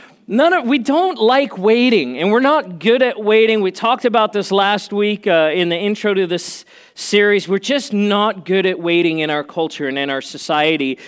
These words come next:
And I showed some pictures last week of, of traffic or standing in line at Costco when the line, like, extends up the aisles, right? Have you ever walked into Costco and checked the length of the line before you start shopping to see if you're gonna stay?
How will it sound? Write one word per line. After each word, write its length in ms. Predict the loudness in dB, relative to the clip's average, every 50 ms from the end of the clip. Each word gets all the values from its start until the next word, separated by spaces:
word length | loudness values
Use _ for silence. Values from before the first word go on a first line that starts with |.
| -20 _
And 100 | -4 -4
I 60 | -4
showed 260 | -2 -2 -2 -2 -2
some 160 | -2 -6 -8
pictures 460 | -8 -4 -4 -4 -2 -2 -6 -6 -4 -2
last 340 | 0 0 0 -2 -4 -4
week 320 | -2 0 2 2 0 0 -2
of, 180 | -4 -4 -6 -8 -18 -20 -20 _
of 140 | -18 -18 -16
traffic 760 | -10 -4 0 2 2 2 2 0 0 2 2 2 0 -2
or 60 | -10 -12
standing 380 | -6 -4 -2 -2 -2 -2 -4
in 80 | -2 -2
line 200 | 0 0 0 -2
at 140 | -4 -6 -4
Costco 520 | -2 -2 -2 -2 -4 -4 -4 -2 -2 -2
when 180 | -2 -4 -4 -4
the 100 | -4 -4
line, 400 | -2 0 0 0 0 0 0 0
like, 200 | 0 -2 -2 -4
extends 480 | -12 -12 -12 -8 -4 -4 -4 -4 -6 -6
up 200 | -6 -8 -6 -4
the 80 | -6 -6
aisles, 760 | -4 -4 -2 -2 0 0 0 0 0 -2 -4 -6 -14 -18 -20 -20 -20 -20 -20 _ _
right? 280 | -2 0 0 0 0 -4 -6 -4
Have 120 | -2 0 2
you 120 | 2 2
ever 100 | 2 2
walked 380 | 0 2 2 2 2 2 0 -2
into 180 | -2 -2 -4
Costco 580 | 0 0 2 2 2 0 -2 -2 0 0 0 -2 -6 -14 -8 -6
and 160 | -6 -6 -6
checked 320 | -4 0 0 0 0 0
the 80 | 0 0
length 340 | 2 2 2 0 0 -2 -6
of 140 | -8 -4 -2
the 100 | -2 0
line 340 | 0 2 2 2 0 0
before 360 | -2 -4 -8 -6 -6 -6 -4 -4
you 80 | -4
start 320 | -6 -4 -4 -4 -4 -4 -4
shopping 600 | -4 -2 0 -2 -2 -2 -4 -4 -4 -4 -6 -10 -12 _ _ _ _ _ _
to 140 | -8 -8 -6
see 180 | -4 -2 -2 -2
if 80 | -2
you're 100 | -2 -4
gonna 200 | -4 -2 -4 -4
stay? 560 | -6 -8 -12 -4 0 0 0 0 -2 -6 -12